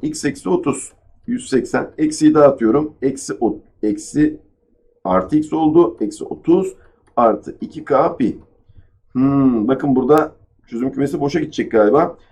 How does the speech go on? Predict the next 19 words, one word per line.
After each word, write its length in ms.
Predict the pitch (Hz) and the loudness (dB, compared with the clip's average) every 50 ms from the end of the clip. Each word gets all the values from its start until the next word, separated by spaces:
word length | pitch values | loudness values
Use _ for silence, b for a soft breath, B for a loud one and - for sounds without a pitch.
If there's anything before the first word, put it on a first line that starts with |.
| b b b b b b _ - | b b b b b b _ -4
X'i 240 | 135 - - 160 | -4 -4 -4 -4
karşı 260 | - 160 156 151 151 - | 0 2 2 2 2 0
tarafa 260 | 151 156 156 - 151 | -2 -4 -2 0 0
attığımda 280 | 147 - - 190 214 | 0 -2 -4 -8 -10
sıfırladı. 640 | - - - 170 - 165 160 165 160 127 120 95 - - _ _ _ - - _ _ _ _ _ _ _ _ _ _ _ _ _ - 117 | -8 -8 -8 -8 -6 -2 0 2 2 2 0 -2 -4 -8 _ _ _ -20 -20 _ _ _ _ _ _ _ _ _ _ _ _ _ -6 -4
Dolayısıyla 440 | 120 120 131 139 135 - 160 - | -2 0 0 0 0 -2 -4 -2
bir 40 | 110 | -4
x'li 280 | 120 113 - - - 143 | -4 -6 -6 -6 -4 -4
ifade 320 | - - 143 135 131 - | -2 2 4 4 4 4
yok. 160 | 170 170 - | 0 -4 -6
Buradan 220 | 135 123 135 135 131 | -4 0 0 0 0
çözüm 300 | - 139 131 135 143 131 | 0 -2 -4 -4 -4 -4
kümesi 440 | - 123 123 120 - - 196 B B B B B B B B | -4 -4 -4 -4 -4 -4 -6 B B B B B B B B
boş 220 | - 147 151 - | -4 -4 -2 -2
küme 140 | - 120 110 | -4 -4 -2
oldu. 380 | 104 104 127 - 214 - - - 123 | -2 0 0 0 0 -2 -2 -4 -4
Buradan 240 | 117 143 165 175 | -2 -2 0 2
devam 220 | 170 170 160 143 127 | 2 2 2 4 2
ediyorum. 300 | 107 95 85 80 - | 2 0 -2 -4 -6